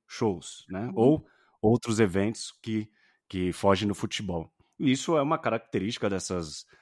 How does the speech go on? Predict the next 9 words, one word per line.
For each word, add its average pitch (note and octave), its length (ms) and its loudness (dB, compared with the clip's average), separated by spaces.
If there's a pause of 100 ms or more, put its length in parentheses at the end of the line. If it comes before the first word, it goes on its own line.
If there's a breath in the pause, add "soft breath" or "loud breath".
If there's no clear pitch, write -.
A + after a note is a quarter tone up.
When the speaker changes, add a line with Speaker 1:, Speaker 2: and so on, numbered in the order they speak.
(140 soft breath)
Speaker 1:
arenas F#2+ 380 0
multiuso, A#2 480 -4
né? G#2 100 0
Que - 120 -16
possibilitam G2+ 800 -6
ir F#2 100 -2
além F2+ 340 0 (400)
do F#2+ 140 -10
futebol, G2+ 680 0